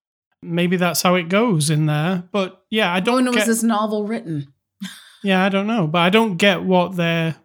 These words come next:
Speaker 2: And it was made in twenty twenty-two, and so the idea of, it's, I'm not saying, like, men are the saviors or whatever, so I'm not, like, a man hater. Again, I love you, I love men, I love people, right? But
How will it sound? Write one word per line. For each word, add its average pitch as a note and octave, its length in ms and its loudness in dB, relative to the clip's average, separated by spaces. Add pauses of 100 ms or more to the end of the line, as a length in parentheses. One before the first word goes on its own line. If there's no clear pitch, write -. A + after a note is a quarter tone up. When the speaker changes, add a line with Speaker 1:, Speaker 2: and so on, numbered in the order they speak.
(140)
Speaker 2:
And A#3+ 140 2
it A3+ 40 0
was G#3 160 0
made A#3+ 220 2
in B3 140 2
twenty A3+ 280 0
twenty-two, G#3 840 0
and G3 200 0
so F#3+ 600 0
the F#3 160 0
idea G3+ 500 0
of, F3 680 -4
it's, A#3 140 0
I'm C4+ 240 2
not C4 160 2
saying, A#3+ 240 2
like, G3 340 -2
men G#3 320 2
are G3 100 2
the F3+ 120 0
saviors F3+ 520 -2
or E3 80 -2
whatever, E3 400 -2
so F3 300 0
I'm F3+ 140 2
not, E3+ 240 -2
like, F3+ 160 -2
a A3 40 2
man G#3 280 2
hater. F3+ 360 -2
Again, F#3 420 -2
I D3 120 -2
love D3 240 -4
you, A3 220 0
I F3+ 140 -2
love D#3 240 0
men, F3 400 -2 (220)
I F3+ 80 0
love F#3 220 0
people, A#3+ 420 0
right? A#3 320 0 (760)
But G3 460 0